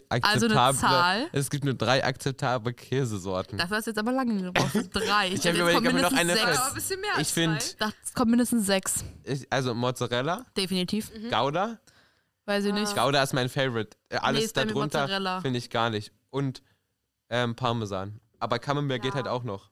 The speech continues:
Speaker 2: Und so Feta ist ja auch Käse, also so fünf. Wisst ihr sowas? Aber ich
Speaker 1: Jetzt
Speaker 2: find
Speaker 1: sind wir
Speaker 2: so,
Speaker 1: doch schon bei fünf.
Speaker 2: so Maßdamer oder so, mm.
Speaker 3: Butterkäse ist ganz
Speaker 2: Oh,
Speaker 3: anders.
Speaker 1: Boah,
Speaker 2: Butterkäse
Speaker 1: ich
Speaker 2: ist
Speaker 1: bin
Speaker 2: richtig geil.
Speaker 1: so raus dabei.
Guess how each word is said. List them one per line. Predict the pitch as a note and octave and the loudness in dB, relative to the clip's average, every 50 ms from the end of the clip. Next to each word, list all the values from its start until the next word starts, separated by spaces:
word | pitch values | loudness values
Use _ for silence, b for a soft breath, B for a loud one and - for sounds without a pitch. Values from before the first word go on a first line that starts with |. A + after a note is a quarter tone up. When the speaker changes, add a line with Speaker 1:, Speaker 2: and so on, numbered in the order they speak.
| _ - | _ -6
Speaker 2:
Und | B2 B2 A2+ - | -6 -4 -4 -4
so | - A#2+ A2+ | -4 -6 -6
Feta | - - C3+ C#3+ - C#3+ C3 | -4 -4 -4 -2 -2 -2 -2
ist | - - | -2 -2
ja | G#2+ | -4
auch | A#2+ A#2 | -4 -6
Käse, | - - A2 G2 G#2+ | -8 -10 -10 -8 -8
also | G2 G2+ | -8 -8
so | G2+ G#2+ G#2 | -10 -14 -14
fünf. | - - B2+ A2+ G2+ G2 - _ _ _ _ _ _ _ _ | -12 -10 -10 -8 -8 -10 -14 _ _ _ _ _ _ _ _
Wisst | - A#2+ - C3 | -18 -12 -10 -8
ihr | B2+ | -6
sowas? | A#2+ C3 A#2+ A2+ A2+ | -4 -2 -2 -2 -2
Aber | - G2+ G2+ - | -2 -4 -2 -2
ich | G#3+ | 0
Speaker 1:
Jetzt | - - - | 0 0 2
Speaker 2:
find | A3+ | 2
Speaker 1:
sind | A3 | 2
wir | |
Speaker 2:
so, | A3 C4 | 2 2
Speaker 1:
doch | D4 - | 2 2
schon | C#4 D#4+ | 2 2
bei | D#4+ D4+ C#4 | 2 0 0
fünf. | A3+ A#3 A#3+ C4+ D4+ C4 B3+ | -2 -2 -2 0 0 0 0
Speaker 2:
so | C#4+ C3+ B2 | -2 -2 -2
Maßdamer | A#2 B2+ B2 B2 A#2+ B2 C3+ E3+ - - - F#3 F3 F3 F3 E3 D#3+ D#3 C3+ | 0 0 2 4 4 4 4 4 2 0 0 2 2 4 4 4 4 4 2
oder | A#2+ B2+ B2 B2 A#2 A#2 | 2 2 0 0 0 0
so, | A2+ A2+ A2+ A2+ A2 A2 A2 - b b b b b _ _ _ _ _ _ | 0 0 0 2 0 0 -2 -4 b b b b b _ _ _ _ _ _
mm. | - A#2+ A#2+ | -20 -18 -16
Speaker 3:
Butterkäse | A#2 B3+ G#3+ G#3+ A#3 A3 A3 - G#3 G#3 G3+ F#3 G3 | -16 -14 -10 -8 -8 -8 -8 -10 -14 -14 -14 -14 -14
ist | F#3+ - - | -16 -12 -10
ganz | G#3 G#3+ G#3 - - | -10 -10 -8 -4 0
Speaker 2:
Oh, | F3+ D3 | 0 0
Speaker 3:
anders. | C3 | 2
Speaker 1:
Boah, | - F3 G3+ | 2 2 2
Speaker 2:
Butterkäse | G#3 G3+ E3 D#3 - D3 D3 | 4 4 2 2 2 0 0
Speaker 1:
ich | - | 0
Speaker 2:
ist | C#3 | 0
Speaker 1:
bin | F3 A3 | 0 2
Speaker 2:
richtig | - G#3+ G#3 F#3+ | 0 0 -2 0
geil. | - - G#3+ G#3+ G3+ G#3+ | 0 2 2 2 2 0
Speaker 1:
so | A3 | 0
raus | A3 A3 G#3+ G#3+ - - | 0 0 -2 -2 -4 -2
dabei. | G#3 G3 F#3+ F#3+ F#3+ F#3+ F#3+ G3+ - | -2 0 0 2 2 2 2 0 -2